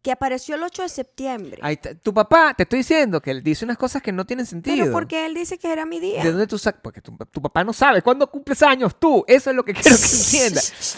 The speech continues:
Speaker 2: O sea, tu papá está tan fuera de control
Speaker 1: Pero a lo mejor es, él
Speaker 2: que
Speaker 1: decía
Speaker 2: él
Speaker 1: era como que la
Speaker 2: asume.
Speaker 1: semana.
Speaker 2: No sé, sí,
Speaker 1: Sí.
Speaker 2: no, no defendamos a, <laughs> no defendamos a Pedro aquí. La verdad,
Speaker 1: Yo creo que él a lo
Speaker 2: no.
Speaker 1: mejor, yo creo
Speaker 2: No, que sí,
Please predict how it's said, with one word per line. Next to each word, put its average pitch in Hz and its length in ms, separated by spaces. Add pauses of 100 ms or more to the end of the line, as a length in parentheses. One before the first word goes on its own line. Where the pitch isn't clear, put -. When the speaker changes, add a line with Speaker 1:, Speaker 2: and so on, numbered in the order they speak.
Speaker 2:
O 180 60
sea, 233 160
tu 233 140
papá 269 320
está 214 280
tan 294 220
fuera 294 320
de 247 120
control 202 580
Speaker 1:
Pero 294 160
a - 20
lo 302 80
mejor 302 220
es, 392 80 (160)
él 330 160
Speaker 2:
que 339 100
Speaker 1:
decía 370 200
Speaker 2:
él 370 60
Speaker 1:
era 370 40
como 311 260
que 285 80
la - 80
Speaker 2:
asume. 143 160
Speaker 1:
semana. 214 380 (100)
Speaker 2:
No - 100
sé, 117 300
sí, 180 280
Speaker 1:
Sí. 214 260
Speaker 2:
no, 226 60
no 262 60
defendamos 226 560
a, 185 80
<laughs> 185 240
no 220 60
defendamos 180 440
a 143 40
Pedro 135 280
aquí. 113 100 (500)
La 196 240
verdad, 196 440
Speaker 1:
Yo 220 60
creo 403 200
que 320 100
él 294 80
a 285 60
lo 285 100
Speaker 2:
no. 285 60
Speaker 1:
mejor, 320 320 (480)
yo 240 240
creo 330 600
Speaker 2:
No, 113 160
que - 220
sí, 113 240